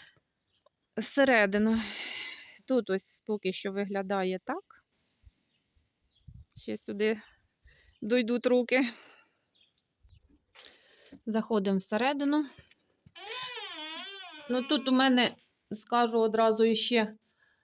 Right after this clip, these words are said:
на першому поверсі нічого не змінилося, тому що робився поки що мансардний поверх. Ось такий зсередини вигляд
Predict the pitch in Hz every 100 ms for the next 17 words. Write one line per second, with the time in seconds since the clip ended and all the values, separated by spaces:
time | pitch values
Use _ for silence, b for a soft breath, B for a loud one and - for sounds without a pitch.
0 | _ _ _ _ - 240 247 247 247 240
1 | 233 240 220 - 233 240 233 214 220 240
2 | 262 294 320 330 330 320 320 254 262 -
3 | 240 226 B 247 233 240 285 254 240 240
4 | 226 226 - 233 240 233 214 214 214 208
5 | 202 165 160 160 - b b b b b
6 | b b _ _ _ _ 202 196 196 190
7 | 190 208 - _ - 214 202 190 190 190
8 | 185 220 240 294 -